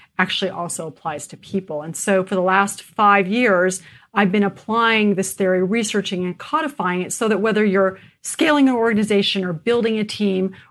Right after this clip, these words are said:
just trying to get your people to be more innovative, you've got a, a structure to do this. And so that's what this book is about, is how do you take this framework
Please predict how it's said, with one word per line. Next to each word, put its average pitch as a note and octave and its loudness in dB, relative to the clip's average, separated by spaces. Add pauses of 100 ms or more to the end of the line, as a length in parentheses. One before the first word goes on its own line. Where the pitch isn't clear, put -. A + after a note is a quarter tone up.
just C#4 -2
trying C4 0
to B3 0
get F#3+ 2
your F3+ 0
people G3 -4
to F3+ -2
be - -4
more F#3 2
innovative, G#3 0
you've G3+ 0
got F#3+ 0
a, F#3 -2
a F#3 -6
structure - -6
to - -10
do - -6
this. - -10 (320)
And G#3+ -2
so A3 2
that's A#3+ 2
what G#3+ 0
this G3+ -4
book G#3 -4
is G3 -4
about, F#3 -2
is F3+ -2
how A3 -2
do C#4 2
you A#3 0
take - -6
this F#3 -4
framework D#3+ -6